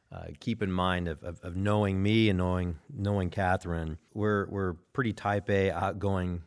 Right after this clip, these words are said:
people. And we read the statistics, we, we saw the research that those parents with special needs children, those who have high-risk pregnancies,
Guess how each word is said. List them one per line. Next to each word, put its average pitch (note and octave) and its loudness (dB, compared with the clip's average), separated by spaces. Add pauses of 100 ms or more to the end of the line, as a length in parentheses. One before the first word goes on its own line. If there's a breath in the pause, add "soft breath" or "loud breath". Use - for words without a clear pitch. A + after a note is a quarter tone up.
(140)
people. D#2+ -6 (180)
And F#2+ -4 (400 soft breath)
we A2 2
read A2 6
the G2+ 0
statistics, G#2+ -2
we, E2 -4
we F2+ -6
saw F2+ -2
the E2+ -2
research F#2 0
that D2+ -10 (180 soft breath)
those F#2+ -2
parents F2 -6
with - -8
special F2+ -4
needs E2+ -4
children, F#2+ -2
those F2 -2
who F2+ -4
have E2 -6
high-risk D#2+ -8
pregnancies, F#2 -4